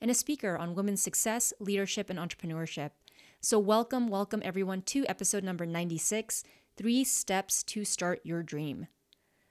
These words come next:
So this is one of those episodes where I want you to take action. I want you to take action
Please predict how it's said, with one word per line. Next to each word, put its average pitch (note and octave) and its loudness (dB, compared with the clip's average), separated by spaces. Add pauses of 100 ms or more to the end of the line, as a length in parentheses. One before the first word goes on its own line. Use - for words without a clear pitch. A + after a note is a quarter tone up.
(220)
So F#3+ 4
this G#3 4
is A3+ 2
one F#3 0
of G#3+ 4
those A#3 4
episodes E3+ 2
where F3 0
I F3+ 0
want E3+ 0
you G3+ 0
to G3+ -4
take G3+ 0
action. - -4 (580)
I F#3+ 2
want G3 4
you B3 6
to A3+ -2
take A3+ -2
action B3 2